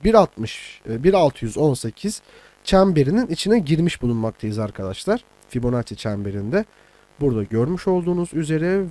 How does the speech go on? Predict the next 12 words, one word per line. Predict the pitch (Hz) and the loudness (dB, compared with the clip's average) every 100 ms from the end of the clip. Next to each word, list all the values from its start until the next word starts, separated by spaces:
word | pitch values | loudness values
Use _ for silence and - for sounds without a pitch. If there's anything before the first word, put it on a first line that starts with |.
| 180 | -2
ve | 139 127 | -2 4
dünkü | 233 233 - 156 | 4 4 0 -2
mum, | 131 220 240 254 _ _ _ _ _ | 4 6 6 2 _ _ _ _ _
günlük | 170 202 233 233 196 | 2 4 4 0 4
mum | 214 214 | 4 6
buradaki | 208 214 160 - 214 233 _ _ _ _ _ _ _ _ _ _ _ | 4 4 0 2 0 0 _ _ _ _ _ _ _ _ _ _ _
mavi | 135 165 214 240 | -2 2 2 0
çizginin | 233 180 151 226 | -2 -4 -2 -4
altına | 254 185 175 165 | 0 0 0 -4
kapattı. | 151 123 - 104 _ 95 - _ _ _ _ _ _ _ _ - | -4 -6 -6 -8 _ -12 -12 _ _ _ _ _ _ _ _ 2
Olumlu | 165 240 262 | 6 6 4
senaryoda | - 165 143 120 120 175 240 | 2 0 0 0 0 0 0